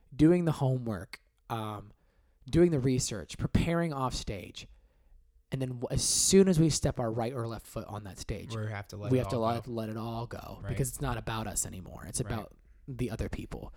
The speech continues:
Speaker 2: Right.
Speaker 1: And I think that's the beautiful thing about what we do too, is if we're doing it right, it should never be about us. It should be about somebody else. It should be about who
Speaker 2: Right.
Speaker 1: we're on stage with. It should be about the audience. It should never be about us. And the minute it becomes about us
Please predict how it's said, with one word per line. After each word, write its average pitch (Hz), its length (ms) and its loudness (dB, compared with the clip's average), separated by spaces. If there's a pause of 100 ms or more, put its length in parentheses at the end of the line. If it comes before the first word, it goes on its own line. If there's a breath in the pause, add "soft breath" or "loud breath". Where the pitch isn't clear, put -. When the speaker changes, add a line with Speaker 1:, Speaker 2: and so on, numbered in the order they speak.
Speaker 2:
Right. 104 220 -12
Speaker 1:
And 127 80 -4
I 117 80 -2
think 135 260 -4
that's 123 320 2
the - 140 -2
beautiful 123 420 0
thing 117 200 -6
about 113 260 -6
what 113 140 -4
we 107 100 -6
do 104 180 -6
too, 131 380 2
is 110 320 -8 (300)
if 147 160 0
we're 127 100 2
doing 156 280 8
it 123 120 -10
right, 113 320 -4
it 123 120 -8
should 143 220 -2
never 120 320 -6
be 107 220 -6
about 95 340 -8
us. - 320 -12
It 90 80 -16
should 123 160 -10
be 110 140 -6
about 98 260 -10
somebody 107 380 -10
else. - 280 -10
It - 60 -12
should - 140 -8
be 113 100 -6
about 107 280 -8
who 107 60 -2
Speaker 2:
Right. 120 140 2
Speaker 1:
we're 120 120 0
on 113 120 -6
stage 104 320 -6
with. - 220 -10
It 117 80 -12
should - 100 -14
be 117 80 -8
about 110 200 -10
the 104 120 -12
audience. 107 440 -10 (320 loud breath)
It - 100 -2
should 127 160 4
never 127 200 4
be 113 200 -2
about 101 500 -4
us. - 320 -4
And 139 140 -6
the 123 40 -4
minute 123 240 -6
it 113 120 -8
becomes 165 540 2
about 113 300 -2
us - 300 -6